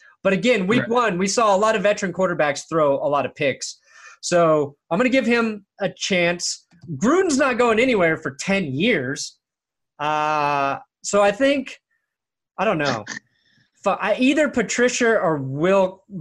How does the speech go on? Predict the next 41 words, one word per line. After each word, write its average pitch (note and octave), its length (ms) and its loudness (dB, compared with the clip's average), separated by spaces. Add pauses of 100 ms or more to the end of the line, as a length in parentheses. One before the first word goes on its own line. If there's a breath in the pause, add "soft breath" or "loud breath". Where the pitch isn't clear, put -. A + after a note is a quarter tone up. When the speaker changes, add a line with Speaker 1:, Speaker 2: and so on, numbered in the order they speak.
(140)
Speaker 1:
mm, A3 760 -6
Patricia C#4 420 0
or E3 480 0 (1300)
Vrabel. C#3 540 -2 (1400 loud breath)
Because F3+ 300 0
Vrabel, A#3+ 500 2
I G#3 120 0
don't A3+ 140 -2
know G#3+ 120 2
if G#3 100 -2
he G#3 80 0
has G3+ 160 2
a E3 60 -2
quarterback F3+ 600 -2
still F3+ 340 0
with D#3+ 160 -4
Mariota. D3+ 720 2
Speaker 2:
Yeah. B2 340 -2 (340)
Speaker 1:
I G#3 120 0
will C4 220 4
say, A3+ 280 2
Speaker 2:
It's F3+ 60 2
a - 20 0
Speaker 1:
I F#3+ 60 2
Speaker 2:
playoff F3 140 0
Speaker 1:
think, A3+ 140 -2
Speaker 2:
team C3+ 240 -2
too. B2+ 280 0 (320)
Speaker 1:
I F3+ 100 -2
think A#3+ 220 0
the, G#3 360 2
the F#3 100 -2
guys G#3 440 0
who F#3+ 540 -2 (260)
most G3 320 0
likely F#3+ 320 0
to F3 80 0
get F3 180 0
a, E3 80 4
a D3+ 260 -2
win D#3+ 440 -2